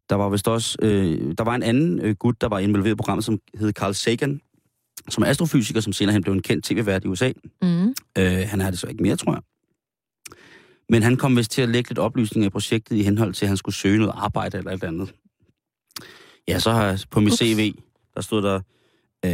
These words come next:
Speaker 1: astrofysiker, øh, professor, bla bla bla, øh, har også ligget og fiflet med at springe månen i luften.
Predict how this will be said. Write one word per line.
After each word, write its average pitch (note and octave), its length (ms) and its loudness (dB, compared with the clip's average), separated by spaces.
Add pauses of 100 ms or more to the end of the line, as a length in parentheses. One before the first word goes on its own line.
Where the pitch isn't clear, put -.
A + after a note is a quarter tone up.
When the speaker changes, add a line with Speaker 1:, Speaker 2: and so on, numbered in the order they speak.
Speaker 1:
astrofysiker, C3+ 920 0 (120)
øh, C#2+ 300 -6 (100)
professor, B2+ 760 0
bla G#2 140 0
bla G2+ 140 -2
bla, G#2+ 280 0 (140)
øh, F#2+ 520 -2 (340)
har G2+ 140 -2
også B2 220 0
ligget B2+ 180 2
og B2 60 0
fiflet B2+ 300 0
med A2+ 80 4
at G#2+ 60 -2
springe A2 240 2
månen G2+ 220 2
i A#2 40 0
luften. F#2+ 380 -4